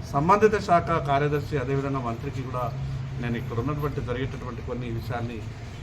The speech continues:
చెప్పి, ఆ, విధంగా ప్రయత్నం చేస్తా. ఏదైనా ప్రభుత్వం ఎస్సీ, ఎస్టీ, బీసీలకు ఇంకా సౌకర్యాలు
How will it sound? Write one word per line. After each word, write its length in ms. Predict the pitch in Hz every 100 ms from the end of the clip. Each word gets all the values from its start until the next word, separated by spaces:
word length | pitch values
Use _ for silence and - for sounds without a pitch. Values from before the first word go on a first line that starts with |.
| -
చెప్పి, 320 | 110 131 110 101 - -
ఆ, 380 | 113 110 107 104 -
విధంగా 260 | 113 117 113
ప్రయత్నం 500 | - 113 117 117 117
చేస్తా. 320 | 117 - - - - - - -
ఏదైనా 440 | 135 190 208 214 214
ప్రభుత్వం 580 | 214 165 196 214 214 - - - - - - - - -
ఎస్సీ, 280 | 175 - 254
ఎస్టీ, 440 | 240 214 - 208
బీసీలకు 720 | 165 180 180 196 185 185 165 - - -
ఇంకా 420 | 135 151 196 180 170
సౌకర్యాలు 600 | 151 151 156 156 147 151